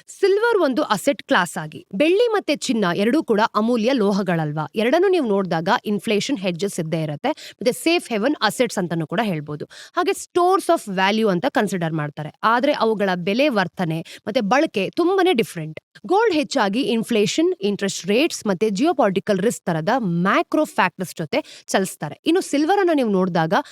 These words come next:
ಬರೀ ಕೈಗಾರಿಕಾ ಬಳಕೆಯಿಂದಾಗಿ ಒಂದು commodity ಆಗಿ ಅಥವಾ store of value ಎರಡರ ತರನು ಕೂಡ ಬಳಸಲಾಗತ್ತೆ.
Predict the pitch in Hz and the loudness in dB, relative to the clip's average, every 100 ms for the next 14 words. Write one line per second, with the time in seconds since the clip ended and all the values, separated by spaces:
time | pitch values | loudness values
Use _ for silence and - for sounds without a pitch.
0 | - - 349 359 320 277 294 311 339 311 | -16 -2 0 2 0 0 2 2 2 2
1 | 302 196 185 185 240 190 165 151 156 247 | 0 0 0 0 0 0 -2 -4 -4 -4
2 | 202 185 175 175 175 226 240 247 220 214 | -4 -4 -4 -2 0 0 0 0 0 2
3 | 294 330 - - 269 277 - 330 359 349 | 0 -2 -10 -4 0 0 0 0 2 2
4 | - 196 202 220 190 - 285 359 415 - | 0 -2 0 2 0 0 0 2 0 0
5 | 247 208 185 170 170 262 262 - 180 160 | 0 0 -2 -2 -2 0 0 0 -2 -4
6 | 160 - - | -8 -14 -20